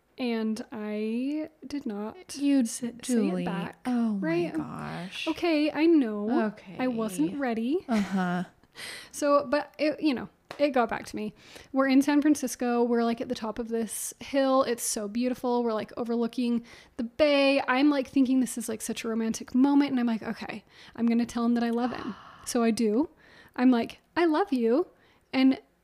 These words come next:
Speaker 1: guess,
Speaker 2: Oh.
Speaker 1: guess what
Speaker 2: What
Speaker 1: Jay's
Speaker 2: did he
Speaker 1: response
Speaker 2: do?
Speaker 1: is?
Speaker 2: What did he do?
Speaker 1: He goes,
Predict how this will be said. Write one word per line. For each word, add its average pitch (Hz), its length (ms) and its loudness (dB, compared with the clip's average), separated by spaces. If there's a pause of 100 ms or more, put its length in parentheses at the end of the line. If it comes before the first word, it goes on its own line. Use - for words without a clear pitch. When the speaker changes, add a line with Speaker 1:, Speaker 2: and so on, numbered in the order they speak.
(280)
Speaker 1:
guess, 320 360 2
Speaker 2:
Oh. 330 140 -2
Speaker 1:
guess 466 300 2
what 415 300 2
Speaker 2:
What - 320 -18
Speaker 1:
Jay's 254 260 6
Speaker 2:
did 240 60 4
he - 20 4
Speaker 1:
response 226 440 2
Speaker 2:
do? 214 60 -2
Speaker 1:
is? 220 220 -4
Speaker 2:
What 277 240 -6
did 277 140 -8
he 247 120 -2
do? 226 420 -10
Speaker 1:
He 269 160 2
goes, 254 440 0